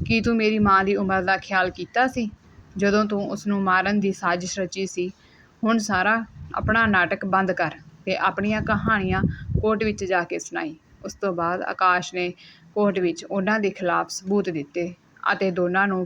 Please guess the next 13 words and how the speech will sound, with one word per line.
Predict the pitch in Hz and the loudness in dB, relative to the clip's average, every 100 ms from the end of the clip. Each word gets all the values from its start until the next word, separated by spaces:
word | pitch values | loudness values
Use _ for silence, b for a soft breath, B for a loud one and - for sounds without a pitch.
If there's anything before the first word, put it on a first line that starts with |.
| - | 0
ਪੰਜ-ਪੰਜ | 220 214 220 202 | 0 0 -2 -2
ਸਾਲ | 190 190 170 175 | -4 -2 -2 -2
ਦੀ | 160 | -4
ਸਜ਼ਾ | 160 185 175 160 | -2 -2 0 0
ਹੋਈ। | 151 151 - B B B B | -4 -8 -10 B B B B
ਇਸ | 208 208 | -6 -2
ਤੋਂ | 208 | -2
ਬਾਅਦ | 180 170 180 | 0 0 0
ਸ਼ੀਤਲ | 190 202 175 190 190 | -2 -4 -4 -4 -4
ਨੇ | 175 | -4
ਆਕਾਸ਼ | 170 175 175 170 - | -4 -2 0 0 -2
ਦਾ | 180 | -6
ਵਿਆਹ | 165 165 170 | -4 -4 -6